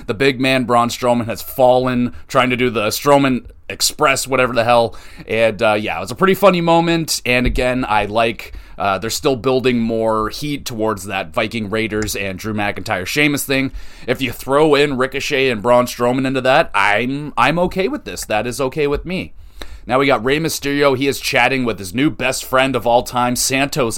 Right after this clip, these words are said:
Escobar. This new weird friendship that they've developed all of a sudden. Rey Mysterio giving him his mask. And yeah, kinda weird out of nowhere. Anyway, Dom Mysterio and Rhea Ripley show up. Dom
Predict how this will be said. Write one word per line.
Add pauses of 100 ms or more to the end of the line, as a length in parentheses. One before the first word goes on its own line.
Escobar. (280)
This
new
weird (160)
friendship
that
they've
developed
all
of
a
sudden.
Rey
Mysterio
giving
him
his
mask.
And (440)
yeah,
kinda
weird
out
of
nowhere. (560)
Anyway,
Dom
Mysterio
and
Rhea
Ripley
show
up.
Dom